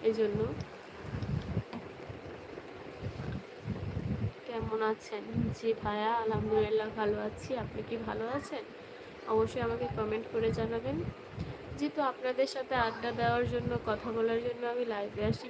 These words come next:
প্লিজ আমার লাইভটাকে একটু কমেন্ট করবেন এবং লাইক করবেন প্লিজ। আমি রোজ বিকেলে লাইভে আসবো চারটা, উম, পাঁচটার দিকে।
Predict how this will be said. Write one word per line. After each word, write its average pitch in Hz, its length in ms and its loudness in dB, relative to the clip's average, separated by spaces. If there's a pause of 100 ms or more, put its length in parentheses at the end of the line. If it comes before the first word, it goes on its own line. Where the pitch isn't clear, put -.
প্লিজ 220 280 -4
আমার 214 340 0
লাইভটাকে 226 520 0
একটু 247 340 -6 (160)
কমেন্ট 240 380 6 (140)
করবেন 277 340 2 (720)
এবং 262 340 2 (880)
লাইক 214 260 4 (160)
করবেন 208 380 0 (100)
প্লিজ। 208 160 2 (1600)
আমি 262 160 2
রোজ 277 420 6
বিকেলে 240 440 2
লাইভে 196 420 0
আসবো 196 360 -2 (160)
চারটা, 208 580 0 (160)
উম, 226 360 -6
পাঁচটার 226 480 2
দিকে। 220 240 -2